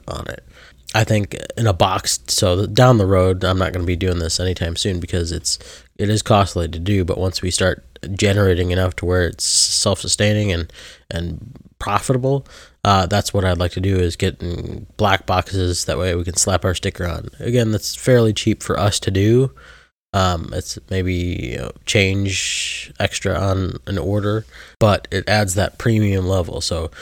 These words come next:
when they get it in the mail, before they even open it, they're gonna see our logo, know what it is, and be excited about it.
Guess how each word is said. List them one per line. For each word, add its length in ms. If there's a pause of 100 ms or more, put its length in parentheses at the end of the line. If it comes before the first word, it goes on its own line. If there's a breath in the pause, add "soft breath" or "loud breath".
(140 loud breath)
when 160
they 100
get 160
it 140
in 60
the 100
mail, 240
before 340
they 140
even 300
open 260
it, 80
they're 120
gonna 140
see 180
our 140
logo, 380
know 160
what 160
it 100
is, 360
and 100
be 100
excited 400
about 280
it. 100